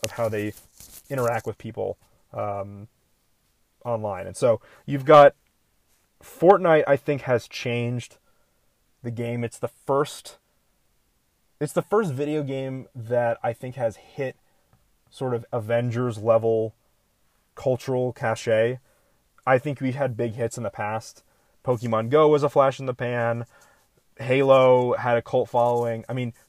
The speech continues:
fifa has a massive reach in terms of the, the, the massive global football community. But Fort-, nothing has come close to Fortnite in terms of transforming culture and content and social media and warping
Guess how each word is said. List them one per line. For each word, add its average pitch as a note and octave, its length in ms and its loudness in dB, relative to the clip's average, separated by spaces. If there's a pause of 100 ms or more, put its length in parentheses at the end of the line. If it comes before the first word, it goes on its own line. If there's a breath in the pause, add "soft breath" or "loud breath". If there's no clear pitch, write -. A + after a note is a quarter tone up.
(140)
fifa D3+ 440 -2
has B2+ 160 -6
a B2 80 -2
massive A#2+ 500 -6
reach A#2 300 -8
in A2+ 80 -10
terms A2+ 260 -10
of G#2 100 -10
the, G#2 200 -14
the, G#2 260 -10
the A2 80 -14
massive A2 420 -8
global A2+ 300 -4
football C3+ 320 -2
community. A#2+ 460 -6 (500 soft breath)
But C#3 140 6
Fort-, - 400 4
nothing F#3 340 4
has F3 160 2
come C#3+ 240 -2
close C3+ 280 2
to - 60 -6
Fortnite A#2 500 0
in G#2+ 100 -6
terms A2+ 320 -6
of G#2 240 -4 (720 soft breath)
transforming E3 760 0
culture D3+ 460 -2
and B2 140 -4
content B2+ 460 -2
and A2+ 100 -8
social B2 300 -6
media A#2 480 -2 (180 soft breath)
and A2+ 220 -8
warping B2 500 -2